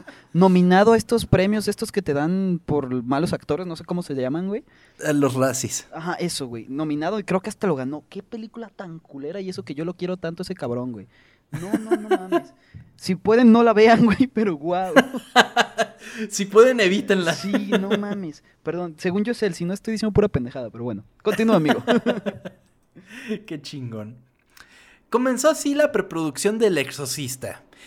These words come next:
Speaker 2: y de manera casi inmediata se encontraron con problemas.
Speaker 1: Ok.
Speaker 2: El casting fue extremadamente difícil, sobre todo por la presión de Warner, quienes querían a Marlon Brando para el papel del padre Merrin.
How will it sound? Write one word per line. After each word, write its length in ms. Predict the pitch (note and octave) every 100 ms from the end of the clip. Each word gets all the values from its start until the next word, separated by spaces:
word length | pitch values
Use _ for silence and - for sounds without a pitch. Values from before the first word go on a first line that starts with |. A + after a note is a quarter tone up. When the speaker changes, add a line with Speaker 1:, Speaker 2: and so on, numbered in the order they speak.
| - -
Speaker 2:
y 180 | F3+ F3+
de 120 | F3+
manera 360 | E3+ F#3+ A3 A3
casi 280 | F#3+ A3+
inmediata 680 | A3+ A#3 A3 F#3+ - F3+ F3+
se 160 | - G#3
encontraron 560 | F#3+ F#3+ F#3+ G#3 B3+
con 180 | B3 E3
problemas. 640 | B2 A2+ G#2 - - - - _ _ _ _ _ _ _ _ _ - -
Speaker 1:
Ok. 240 | - - - _ _ _ _ _ _ _ -
Speaker 2:
El 200 | F3+ G3+
casting 440 | C4 F#3 F#3+ F#3+
fue 240 | G3 - A3
extremadamente 800 | G#3+ G#3+ G3 G3+ C4 B3 B3 B3
difícil, 600 | G#3+ A#3+ A3+ E3+ B2+ B2+ _
sobre 320 | - F#3+ F#3 F#3
todo 300 | G3+ A#3 A3+
por 140 | F#3
la 140 | D#3 D3
presión 320 | C#3 C#3 F3+
de 80 | D3+
Warner, 580 | E3 F#3 D3 A#2+ - _ _ _
quienes 300 | F#3+ F#3+ F#3
querían 360 | - F3+ A3 A3
a 60 | C#3+
Marlon 440 | D3 D3+ F#3+ F3+
Brando 480 | F3+ F3 B2+ C#3 -
para 160 | E3+
el 80 | D#3+
papel 460 | D#3+ D3+ F3 F#3+ G#3
del 320 | G3+ F#3+ F#3+
padre 340 | - C3 C3+
Merrin. 500 | D3 A3+ G#3 B2 G2